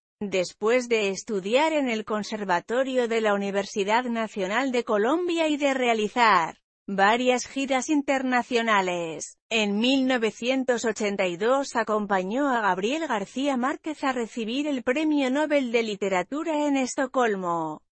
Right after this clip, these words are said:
Suecia. Grabó su primera producción en Francia en el año mil novecientos ochenta y tres.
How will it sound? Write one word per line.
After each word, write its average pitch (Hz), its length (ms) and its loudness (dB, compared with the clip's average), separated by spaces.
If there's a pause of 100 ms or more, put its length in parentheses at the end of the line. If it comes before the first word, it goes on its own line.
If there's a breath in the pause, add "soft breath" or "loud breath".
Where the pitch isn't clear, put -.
(200)
Suecia. 185 840 -4 (160)
Grabó 202 560 2
su 262 200 -4
primera 220 520 -2
producción 240 720 -2
en 240 160 -2
Francia 302 680 -2
en 254 80 0
el 240 140 -2
año 311 380 2
mil 339 300 -2
novecientos 311 840 -2
ochenta 269 440 0
y 233 100 -2
tres. 190 680 -2